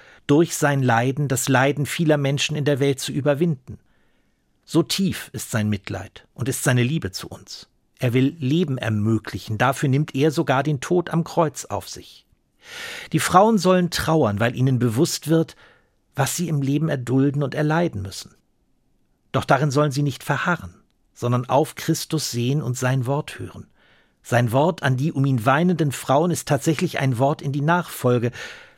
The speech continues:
"Lasst euch durch eure Tränen den Blick nicht trüben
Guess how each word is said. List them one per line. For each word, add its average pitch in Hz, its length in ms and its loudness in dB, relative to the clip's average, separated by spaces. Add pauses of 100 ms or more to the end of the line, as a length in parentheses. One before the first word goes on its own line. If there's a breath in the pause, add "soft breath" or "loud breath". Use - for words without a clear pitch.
(140)
"Lasst 139 320 -2
euch 175 220 0
durch 147 180 -4
eure 123 260 -4
Tränen 160 520 0
den 143 180 0
Blick 165 260 -2
nicht - 260 -8
trüben - 460 -8